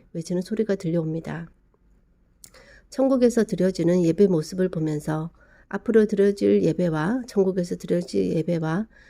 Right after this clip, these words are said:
이 세상에서 마땅히 드려야 할 예배가 어떤 모습이어야 하는지 찬양, 경배, 영광, 존귀, 감사, 능력, 창조, 부귀, 지혜, 힘을,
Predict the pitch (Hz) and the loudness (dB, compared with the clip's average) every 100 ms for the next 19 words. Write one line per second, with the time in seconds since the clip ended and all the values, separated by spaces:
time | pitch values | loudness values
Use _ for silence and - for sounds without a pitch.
0 | _ - 240 220 208 202 196 185 165 160 | _ -8 -4 -2 0 0 0 -2 -2 -2
1 | 190 190 180 180 190 190 185 165 165 214 | -2 -2 -2 -2 0 0 0 -2 -2 -2
2 | 202 175 185 180 - 180 226 214 170 175 | -2 -2 -2 -6 -8 -8 -6 -4 -4 -6
3 | 208 202 180 180 185 202 214 208 - 165 | -6 -4 -2 -2 -4 -2 0 0 0 2
4 | 185 180 - - - - _ - 240 208 | 2 0 -6 -20 -20 -20 _ -6 -4 -2
5 | 170 185 175 170 175 175 170 165 170 160 | -2 -6 -4 -4 -2 -2 -2 -2 -2 -2
6 | 170 175 170 170 165 175 185 180 - 160 | -2 -2 -2 -4 -4 -2 -2 -2 -4 -4
7 | - _ _ _ - 175 175 180 185 165 | -6 _ _ _ -10 -2 -2 -2 -2 0
8 | 165 180 160 165 - _ _ _ _ _ | 0 0 -2 -4 -10 _ _ _ _ _
9 | _ _ - - 220 220 208 202 208 208 | _ _ -12 -2 0 2 2 6 6 6
10 | 202 208 - _ _ - 180 180 196 185 | 4 0 -6 _ _ -10 -8 -4 -4 -4
11 | - 190 190 190 - 247 233 277 | -4 0 2 2 0 0 2 2